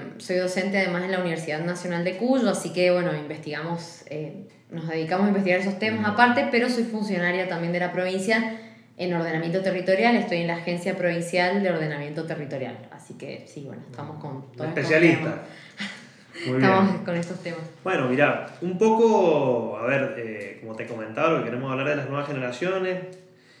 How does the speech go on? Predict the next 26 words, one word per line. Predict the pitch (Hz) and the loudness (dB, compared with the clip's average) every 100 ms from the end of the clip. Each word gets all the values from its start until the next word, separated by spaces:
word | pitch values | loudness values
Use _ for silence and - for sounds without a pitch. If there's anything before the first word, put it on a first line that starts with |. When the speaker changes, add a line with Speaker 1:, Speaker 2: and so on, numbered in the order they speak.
| - | -14
Speaker 2:
y | 123 | -6
cómo | 165 185 | 0 2
se | - | 4
ve | 165 175 | 6 8
desde | 196 185 160 | 8 8 6
el | 127 | 6
ordenamiento | 123 123 120 160 170 175 | 4 2 0 0 2 2
territorial | 147 139 127 156 | 2 2 2 4
este | 180 175 | 4 2
movimiento | 147 131 127 165 180 185 | 0 0 0 0 0 0
que | 147 | -2
están | - 135 143 | -2 -4 -2
teniendo | 139 147 151 | -2 -2 -2
las | 139 | -2
nuevas | 135 151 | -2 -2
generaciones, | 151 139 123 - 175 185 156 123 113 - - - - - 127 | -2 -2 -2 -2 -2 0 -2 -4 -8 -12 -16 -20 -20 -20 -14
inclusive | 113 113 110 131 147 | -12 -12 -6 0 0
hasta | 139 110 113 | 0 -4 -6
cambios | 127 143 | -4 -2
en | 131 123 | -2 -2
hábitos | 143 143 131 - | -2 0 0 -2
también | - 113 | -8 -8
de | 139 | -4
la, | 135 - | -2 -4
de | - | -8
la | - | -14